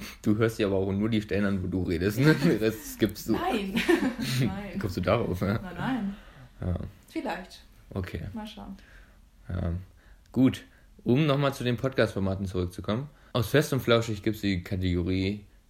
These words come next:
Speaker 2: die großen fünf,
Speaker 1: Mhm.
Speaker 2: also Top fünf. Da fängst du von hinten an aufzuzählen bis nach vorne, egal welches Thema. Im,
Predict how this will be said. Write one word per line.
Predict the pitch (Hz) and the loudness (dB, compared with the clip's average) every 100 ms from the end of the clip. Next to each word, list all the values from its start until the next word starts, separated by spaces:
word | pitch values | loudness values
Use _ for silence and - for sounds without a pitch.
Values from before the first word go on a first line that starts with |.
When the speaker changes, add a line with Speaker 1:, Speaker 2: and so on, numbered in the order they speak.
| - _ _ _ _ _ _ - | -20 _ _ _ _ _ _ -4
Speaker 2:
die | 92 87 | -2 -2
großen | - 101 113 113 | 2 2 2 0
fünf, | 98 - 104 87 87 - - - | -4 0 0 0 -2 -12 -20 -12
Speaker 1:
Mhm. | 196 98 | -8 -4
Speaker 2:
also | 92 | -2
Top | 92 90 - | -2 -4 -2
fünf. | 90 98 170 - - - - | 0 0 -2 -8 -20 -20 -12
Da | 92 | -4
fängst | 98 98 | -2 -2
du | 92 | -2
von | 98 95 92 92 95 - | 0 2 0 -2 -4 0
hinten | 123 123 104 | 2 4 2
an | 104 | 2
aufzuzählen | 104 117 - 113 120 - 110 104 - 123 123 117 | 2 -2 -4 -4 -2 0 0 0 2 4 4 0
bis | 110 | -2
nach | 107 101 | -2 -2
vorne, | - 110 123 117 | 0 0 2 2
egal | 101 101 98 | 4 4 4
welches | 104 92 - | -2 -4 -2
Thema. | 107 113 127 143 - - - | 0 2 0 -4 -12 -20 -4
Im, | - 113 113 113 113 110 107 113 - | 2 4 4 2 2 2 0 0 -2